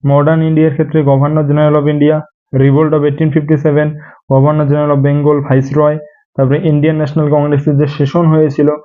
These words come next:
সেই সেশন থেকে আসবেই। এরপরে আসবো আমরা জিওগ্রাফি থেকে।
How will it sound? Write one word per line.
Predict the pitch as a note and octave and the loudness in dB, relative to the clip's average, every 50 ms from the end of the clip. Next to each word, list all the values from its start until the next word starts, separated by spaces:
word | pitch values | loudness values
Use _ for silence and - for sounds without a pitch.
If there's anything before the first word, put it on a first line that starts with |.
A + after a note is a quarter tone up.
| - - _ _ _ _ | -18 -20 _ _ _ _
সেই | - D3 D3 C#3 D3 | 0 0 0 2 0
সেশন | C#3+ C#3 D3 D3+ D3+ C#3+ D3 | -2 0 0 0 0 0 0
থেকে | D3 C#3 D3+ C#3+ B2+ | 0 0 0 0 0
আসবেই। | A#2+ A#2+ B2+ C3 B2+ A#2+ A#2 - - - _ _ _ _ _ _ _ _ _ _ _ _ _ _ _ _ - E3+ | 0 0 -2 -2 -2 -2 -6 -10 -14 -20 _ _ _ _ _ _ _ _ _ _ _ _ _ _ _ _ -2 0
এরপরে | F3 F3 E3 F#3 F#3 F#3 F3 E3+ | 0 0 0 0 0 2 0 0
আসবো | D#3+ C#3+ D#3 E3 E3+ F3+ F3 | -2 0 0 0 0 0 0
আমরা | D#3 D3+ D#3 D3+ C3 | 0 0 2 2 2
জিওগ্রাফি | B2+ C3+ C#3 C#3 C3+ C#3+ D3+ D3 D3 D#3 D3+ D3 | 2 2 2 2 2 0 -2 0 -2 -4 -2 -2
থেকে। | D3+ C#3 C#3+ D#3 | -4 -4 -4 -6